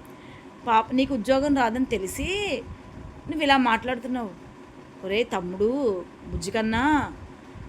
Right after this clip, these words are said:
నాకు ఉద్యోగం వచ్చినా రాకపోయినా నాకు వచ్చిన నష్టమేం లేదు.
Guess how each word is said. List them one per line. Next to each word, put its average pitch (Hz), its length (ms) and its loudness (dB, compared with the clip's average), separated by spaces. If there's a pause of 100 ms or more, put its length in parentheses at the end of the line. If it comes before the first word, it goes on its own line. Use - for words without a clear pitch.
(120)
నాకు 226 320 -2
ఉద్యోగం 233 480 0
వచ్చినా 185 600 -4
రాకపోయినా 196 600 0
నాకు 277 200 0
వచ్చిన 285 220 -2
నష్టమేం 294 440 -4
లేదు. 302 520 0